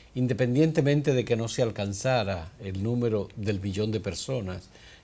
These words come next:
que lo que han dicho no es un millón de personas, sino que había un millón de razones para reclamar lucha contra la corrupción y contra la impunidad,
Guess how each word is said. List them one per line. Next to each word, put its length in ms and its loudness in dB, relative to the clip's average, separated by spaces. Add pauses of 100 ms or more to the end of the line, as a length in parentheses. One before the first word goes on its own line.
que 120 0
lo 120 0
que 100 2
han 120 2
dicho 380 0
no 240 -4
es 180 -4
un 100 -2
millón 280 -2
de 60 -6
personas, 500 -6
sino 220 -8
que 60 -8
había 160 -4
un 120 -4
millón 380 -4
de 80 -8
razones 720 -12 (480)
para 240 -2
reclamar 760 -4 (140)
lucha 480 -2
contra 300 -6
la 140 -4
corrupción 880 -6
y 120 -8
contra 360 -8
la 100 -6
impunidad, 640 -4